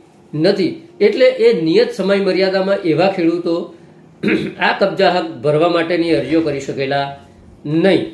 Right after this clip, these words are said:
<clears throat> એટલે, અને આ કાયદો એકત્રીસ ત્રણ બે હજારથી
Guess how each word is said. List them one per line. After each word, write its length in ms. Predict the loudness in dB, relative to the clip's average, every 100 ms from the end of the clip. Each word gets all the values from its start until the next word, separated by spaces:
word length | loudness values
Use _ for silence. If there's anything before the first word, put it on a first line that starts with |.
| -16 _
<clears throat> 1400 | -10 -8 -10 -14 _ _ _ _ _ -20 -20 -20 -20 -4 0
એટલે, 240 | 2 4 2 0 -10 _ _ _ _ _ _ _ _ _ _
અને 140 | 0 0 0
આ 140 | -2 0
કાયદો 300 | 0 2 2 2 0
એકત્રીસ 400 | -2 -2 -4 -2
ત્રણ 180 | -2 2
બે 120 | 2
હજારથી 440 | 2 0 -2 -4